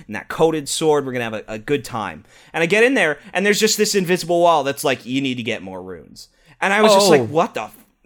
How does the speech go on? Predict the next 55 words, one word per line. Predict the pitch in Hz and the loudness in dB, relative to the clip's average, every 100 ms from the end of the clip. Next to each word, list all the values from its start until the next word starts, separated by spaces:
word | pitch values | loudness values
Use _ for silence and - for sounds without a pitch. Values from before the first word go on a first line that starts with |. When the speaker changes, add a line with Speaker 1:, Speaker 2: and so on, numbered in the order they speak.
| - | -16
Speaker 1:
what | 147 214 175 | -4 -2 -2
the | 117 | -8
fuck?" | - 127 - - - | -4 -2 -2 -8 -6
Speaker 2:
Oh, | 160 175 | 0 0
damn, | - 143 | 2 4
Speaker 1:
Like, | 180 156 | 4 4
they're | 220 107 | 2 2
Speaker 2:
okay. | 110 _ - | -4 _ 0
Do | 175 | 2
you | |
need, | 185 165 | 2 2
okay, | 165 | 4
Speaker 1:
Yeah, | 269 233 165 | 4 4 4
like, | 208 202 | 2 2
Speaker 2:
you, | 135 - _ _ _ _ _ _ _ _ | -4 -10 _ _ _ _ _ _ _ _
you | 151 | 2
need, | 156 | 4
Speaker 1:
that, | 165 | 4
Speaker 2:
like, | 147 | 2
Speaker 1:
that | 190 151 | 4 4
was | |
Speaker 2:
three | 147 | 6
Speaker 1:
one | 160 | 4
of | 233 | 2
these | 214 - - | -2 -6 -4
Speaker 2:
or | 139 | 0
four | 147 151 | 4 4
great | 147 151 | 4 0
runes | 165 175 | 0 -2
Speaker 1:
You | 208 | 2
Speaker 2:
to | 208 | 2
Speaker 1:
need | 175 | 2
Speaker 2:
get | 156 | -2
in | |
Speaker 1:
two. | 98 | -2
Speaker 2:
there? | 80 _ - | -8 _ -2
Two? | 160 | 0
Speaker 1:
You | 156 | 2
need | 131 | 0
Speaker 2:
Okay. | 117 101 | -2 -4
Speaker 1:
two, | 82 | -6
which | 113 165 | -8 -6
is | 190 | -2
not | 254 202 | -2 0
bad. | 185 123 117 | 0 -2 -4
You, | 151 | -6
you | 160 170 | -6 -6
beat | 175 151 | -6 -6
Renala | 147 143 135 131 | -4 -2 -4 -6
and | 123 | -8
you | 120 | -8
beat | 123 - | -10 -4
Godric, | 226 170 131 110 - | 0 0 -2 -12 -12
but, | - 135 | -8 -6
like, | 139 135 | -4 -6